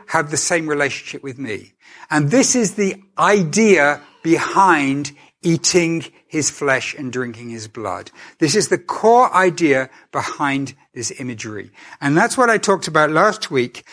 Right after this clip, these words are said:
but today I want to actually look at the words and unpack the words. So to summarize this,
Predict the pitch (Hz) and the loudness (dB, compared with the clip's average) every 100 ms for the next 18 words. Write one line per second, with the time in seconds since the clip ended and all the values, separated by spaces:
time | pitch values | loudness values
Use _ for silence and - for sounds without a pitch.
0 | - - - 151 - 165 160 208 208 165 | -20 -20 -6 -4 -2 -2 2 4 4 4
1 | 165 170 170 - 175 - - 170 165 - | 4 0 -2 0 0 0 -4 -2 -2 -4
2 | 160 143 139 135 113 113 110 - 127 123 | -8 -4 -2 -2 -4 -6 -12 -10 -10 -10
3 | 123 - 123 - - 117 107 92 - - | -10 -6 -6 -6 -10 -6 -6 -6 -6 -8
4 | - _ _ _ _ _ _ _ - - | -10 _ _ _ _ _ _ _ -20 -20
5 | - - - - - 180 175 180 262 277 | -20 -20 -18 -12 -2 0 0 0 2 4
6 | 208 170 156 - 143 143 - | 4 4 2 2 0 2 0